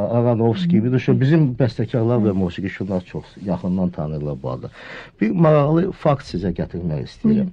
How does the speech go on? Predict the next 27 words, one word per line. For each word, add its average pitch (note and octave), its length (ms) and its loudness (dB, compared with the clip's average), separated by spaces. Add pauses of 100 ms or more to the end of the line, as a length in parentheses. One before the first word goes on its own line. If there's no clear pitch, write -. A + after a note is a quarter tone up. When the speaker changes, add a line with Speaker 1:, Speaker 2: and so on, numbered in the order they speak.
(120)
Speaker 2:
buyurun. G3+ 260 -6 (540)
Speaker 1:
İki F3 180 2
min F#3+ 180 8
beşinci E3+ 420 4
ildə G#2 420 2
musiqi C#3+ 600 4
dünyasının G#2+ 880 2
beş D#3 300 2
il B2 220 -2
tamam F2 300 -4
olmuşdu. - 500 -16 (200)
Speaker 2:
Bəli. F#3 200 -2 (260)
Speaker 1:
Və E3 60 4 (100)
bu A3+ 140 0 (100)
ərəfəsində C3+ 800 0
biz F3+ 220 2 (460)
belə C3+ 120 -2
yubiley D#3 460 6
jurnalı G#2+ 480 2
buraxmışıq. - 560 -12
Speaker 2:
Hı B3+ 60 2
hı. F#3+ 220 4
Speaker 1:
Onda E3+ 300 4
içində, E3 460 -4 (680)
e, C3+ 80 0 (160)
bizə D3 240 4
gələn C3 460 6